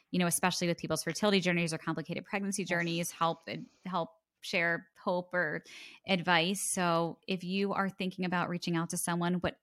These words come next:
Speaker 1: whoever it may be, for whatever reason, just reach out, because the worst that someone can say to you is no or not reply, and then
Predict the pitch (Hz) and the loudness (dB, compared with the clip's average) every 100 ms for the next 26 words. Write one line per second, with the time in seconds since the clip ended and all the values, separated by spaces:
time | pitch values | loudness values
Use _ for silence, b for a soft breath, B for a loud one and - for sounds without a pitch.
0 | - 226 - 208 220 196 202 185 190 190 | -8 -4 0 0 0 2 0 2 0 0
1 | 180 170 185 185 175 175 175 190 196 190 | 0 0 -2 -2 -2 -2 0 2 2 0
2 | B B B B 233 220 - 233 226 180 | B B B B 2 2 2 2 2 0
3 | 185 - 202 202 208 175 185 190 214 202 | -2 -4 -2 0 -2 -2 -2 -2 -4 -6
4 | 208 202 196 190 156 165 196 220 233 226 | -4 -2 -2 -4 -4 -4 -2 -2 -2 -4
5 | 175 170 170 170 180 185 175 156 175 - | -2 -2 0 0 0 0 0 0 -4 -6
6 | 170 170 208 196 165 175 | -2 0 0 0 0 0